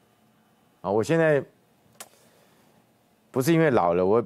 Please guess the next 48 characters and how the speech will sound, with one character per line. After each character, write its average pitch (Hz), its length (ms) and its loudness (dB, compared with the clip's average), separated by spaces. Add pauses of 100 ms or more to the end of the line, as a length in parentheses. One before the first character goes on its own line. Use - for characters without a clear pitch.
(160)
很， 113 320 -6
很 151 160 -2
少 113 160 0
去 131 100 -4
外 135 140 2
面 127 140 -4
教 117 160 -2
技 117 120 -6
术 104 160 -6
分 101 160 -4
析 90 180 -8
的。 90 60 -4
我 92 80 -4
尽 156 160 -4
量 143 140 0
在 139 100 0
节 110 140 -4
目 123 100 -4
中， 117 240 -2 (160)
我 98 140 -4
知 131 180 -6
道 127 140 0
了， 101 60 0
我 87 80 -2
告 101 160 0
诉 92 100 -6
你， 95 60 -6
这 147 120 -2
叫 147 140 0
三 135 180 -2
重 120 160 -2
底， 101 120 -4
有 95 80 -2
没 107 80 -2
有？ 104 120 -4
一 131 40 -2
个 123 100 2
底， 92 260 -4 (480)
两 104 140 -2
个 117 100 -2
底， 101 220 -4
三 123 240 -4
个 117 100 0
底， 85 300 -8
它 110 100 -6
必 110 240 -4
涨 90 240 -4
股。 85 200 -12